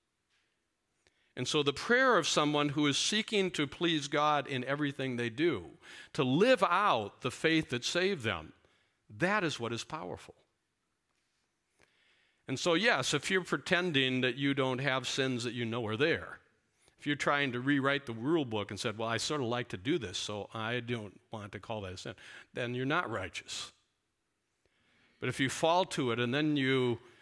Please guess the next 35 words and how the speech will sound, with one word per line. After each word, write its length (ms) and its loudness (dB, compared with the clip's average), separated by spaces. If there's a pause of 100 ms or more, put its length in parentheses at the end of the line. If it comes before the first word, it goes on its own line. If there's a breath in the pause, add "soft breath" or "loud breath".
(160 loud breath)
come 280 0
to 80 0
the 60 2
Lord 240 4
and 100 0
say, 220 -2
"I 140 -2
failed 460 -2
again, 420 -4
forgive 480 -2
me, 320 -6
help 320 -2
me 340 -4 (240)
to 100 -6
grow 200 -4
stronger," 680 -2 (400 loud breath)
that 240 2
is 140 2
someone 420 0
who 260 -2
is 180 -2 (120)
on 360 0
the 80 -6
road 340 -6
toward 260 -8
righteousness. 920 -8 (500 soft breath)
And 180 -8
that 220 2
is 140 -4
the 60 -10
person 500 -4
whose 260 -10
prayers 720 -6 (340 soft breath)
are 100 -10
powerful. 720 -12